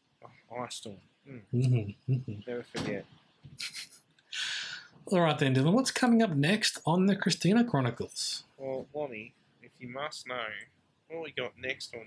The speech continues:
Speaker 1: here is da-da-da-da-da. I woke up early the day I died.
Speaker 2: Okay.
Speaker 1: She is playing Teenage Hooker.
Speaker 2: Hmm.
Speaker 1: So I'm not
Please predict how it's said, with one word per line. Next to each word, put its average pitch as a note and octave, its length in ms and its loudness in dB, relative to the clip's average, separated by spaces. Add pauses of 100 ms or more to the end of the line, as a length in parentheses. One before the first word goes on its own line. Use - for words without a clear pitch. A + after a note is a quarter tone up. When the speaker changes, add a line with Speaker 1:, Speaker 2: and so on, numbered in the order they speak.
Speaker 1:
here A2 420 -10 (800)
is E3 880 -8
da-da-da-da-da. F#3+ 1400 -6 (400)
I G#2+ 120 -2
woke D#3+ 340 -2
up D3+ 160 0 (120)
early C3+ 460 -6
the G#2+ 180 -6
day A#2 260 -4
I A2+ 260 -8
died. G2 540 -10 (380)
Speaker 2:
Okay. A2 460 0 (520)
Speaker 1:
She G3 240 0
is E3 140 -2
playing E3+ 580 -6
Teenage C#3+ 640 -4
Hooker. D#3+ 440 -4 (560)
Speaker 2:
Hmm. B2 280 2 (560)
Speaker 1:
So C3 420 -2 (300)
I'm D3 220 -8
not E3+ 240 -2